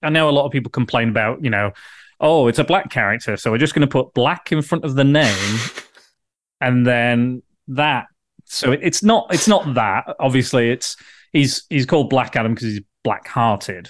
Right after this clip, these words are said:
Speaker 1: You know, he's evil. He's, you know, it's,
Speaker 2: Right.
Speaker 1: it's a dark version of that character. Who he is, you know, he is Egyptian, so he is,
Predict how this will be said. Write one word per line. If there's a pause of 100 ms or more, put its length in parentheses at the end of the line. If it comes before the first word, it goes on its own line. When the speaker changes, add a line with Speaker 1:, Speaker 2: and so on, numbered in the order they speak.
Speaker 1:
You
know,
he's
evil.
He's,
you
know,
it's,
Speaker 2:
Right.
Speaker 1:
it's
a
dark
version (340)
of
that
character. (380)
Who
he
is,
you
know,
he
is
Egyptian,
so
he
is,